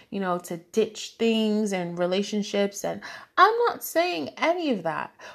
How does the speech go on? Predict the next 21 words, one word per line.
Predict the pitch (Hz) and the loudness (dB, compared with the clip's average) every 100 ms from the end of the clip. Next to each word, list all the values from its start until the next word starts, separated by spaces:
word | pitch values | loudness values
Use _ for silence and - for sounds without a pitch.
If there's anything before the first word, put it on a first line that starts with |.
| - | 0
What | 226 | 4
I'm | 277 277 247 | 4 4 2
saying | - 311 359 339 - | 2 2 4 2 -2
is | - 208 208 | 2 2 2
if | 208 - | -2 -2
something | 320 381 392 359 | -2 -2 -2 0
is | 311 | 2
no | 240 226 247 254 | 4 6 8 10
longer | 262 247 247 247 247 240 | 10 8 8 8 6 6
serving | 233 - 233 226 214 208 190 | 4 2 4 4 2 0 0
you, | 190 180 175 175 - _ _ _ _ _ - _ _ _ - | -2 -2 -6 -10 -16 _ _ _ _ _ -20 _ _ _ 0
you | 240 359 370 | 8 10 12
don't | 370 359 330 | 10 8 4
have | - 349 339 339 | 2 6 6 4
to | - 339 | 0 0
stay. | 320 - - 311 320 311 254 196 180 - _ | 0 -4 6 10 12 10 8 4 -2 -8 _
<laughs> | - | 4
That's | 294 - 359 - 339 339 302 - - 247 269 - | 4 10 10 10 4 2 -2 -2 2 4 4 2
all | 262 | 0
I'm | 240 226 | 0 -2
saying. | 233 240 196 | -4 -2 -4